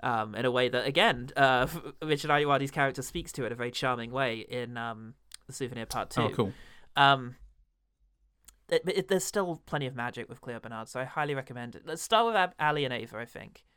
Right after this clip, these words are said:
Speaker 1: That's a good, light-hearted, positive, uh, little view of modern working-class Britain that I think is, uh, yeah, very striking
Speaker 2: Okay.
Speaker 1: and a good companion to Hogg.
Speaker 2: Brilliant.
Speaker 1: Yeah.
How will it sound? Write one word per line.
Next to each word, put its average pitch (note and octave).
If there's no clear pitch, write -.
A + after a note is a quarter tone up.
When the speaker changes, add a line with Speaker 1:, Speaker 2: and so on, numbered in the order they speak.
Speaker 1:
That's C#3
a D3+
good, C#3+
light-hearted, B2+
positive, D3+
uh, B2
little B2
view A2+
of A#2
modern A#2+
working-class A2+
Britain -
that -
I A#2
think G#2+
is, G#2
uh, G#2
yeah, -
very B2+
striking -
Speaker 2:
Okay. G#3
Speaker 1:
and A3+
a A#3+
good B2+
companion G2+
to -
Hogg. -
Speaker 2:
Brilliant. E3+
Speaker 1:
Yeah. G3+